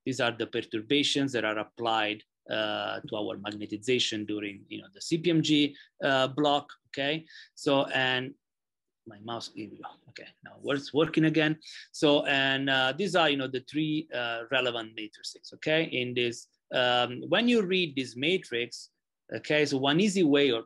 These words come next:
you know, one, one figurative way that you can apply is that each row, right, will refer to, uh, a particular, um,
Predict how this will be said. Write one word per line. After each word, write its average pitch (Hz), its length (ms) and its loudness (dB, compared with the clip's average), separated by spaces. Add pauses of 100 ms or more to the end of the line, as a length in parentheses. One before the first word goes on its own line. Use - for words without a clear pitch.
you - 100 -16
know, 110 180 -20
one, 117 180 -14 (100)
one 113 140 -16
figurative 151 560 4
way 135 160 4
that 113 240 -2
you 117 80 -6
can 107 180 -4
apply 139 460 2
is 120 200 -2
that 123 220 0 (200)
each - 460 -2 (380)
row, 131 460 4 (220)
right, 131 340 0 (300)
will 127 480 2
refer 127 560 0 (120)
to, 120 340 -2
uh, 117 340 -2
a 120 60 -6
particular, 123 840 0 (180)
um, 113 440 -2